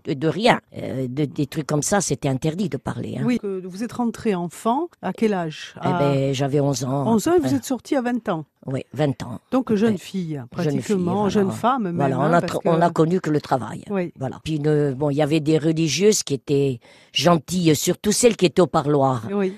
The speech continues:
Speaker 1: Mère Alix, Mère Angèle, tout ça, c'était des amours de, mais quand même, euh, celle qui dirigeait,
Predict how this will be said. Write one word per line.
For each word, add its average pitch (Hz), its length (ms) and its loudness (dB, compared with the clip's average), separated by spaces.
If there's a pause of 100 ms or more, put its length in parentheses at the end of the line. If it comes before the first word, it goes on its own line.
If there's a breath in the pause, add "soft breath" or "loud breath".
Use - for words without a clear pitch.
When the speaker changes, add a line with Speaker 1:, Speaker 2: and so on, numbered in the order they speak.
Speaker 1:
Mère 143 220 2
Alix, 143 460 2
Mère 139 200 2
Angèle, 143 640 2 (280 loud breath)
tout - 80 -6
ça, 226 160 0
c'était 165 340 -2
des 156 240 2
amours 175 360 4
de, 123 240 -4 (360 loud breath)
mais 151 520 2
quand 151 120 2
même, 147 260 2
euh, 131 540 -2
celle 131 260 -2
qui 131 140 -6
dirigeait, 143 640 2